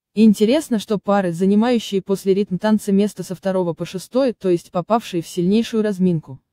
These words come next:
втиснулись в полтора балла. А разница между Степановой, Букиным и американцами Мэдисон Хабел,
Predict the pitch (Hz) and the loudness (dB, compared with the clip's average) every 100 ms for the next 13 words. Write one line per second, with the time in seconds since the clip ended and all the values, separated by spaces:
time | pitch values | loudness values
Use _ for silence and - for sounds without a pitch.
0 | _ - - 233 202 180 165 - 170 160 | _ -10 -4 -2 0 0 -2 -4 -6 -4
1 | 165 185 170 156 135 123 _ _ _ - | -2 -2 -2 -4 -4 -8 _ _ _ -4
2 | 196 233 254 233 - 196 190 180 180 - | 0 2 4 4 4 2 0 0 -4 -4
3 | 190 202 185 156 147 - _ - 170 254 | 0 2 2 0 -4 -8 _ -4 0 0
4 | 190 170 151 170 180 185 196 220 208 170 | 0 -4 -2 0 2 2 0 0 0 -2
5 | 165 180 202 214 208 - 190 165 151 | 0 0 -2 -2 -2 0 0 0 -6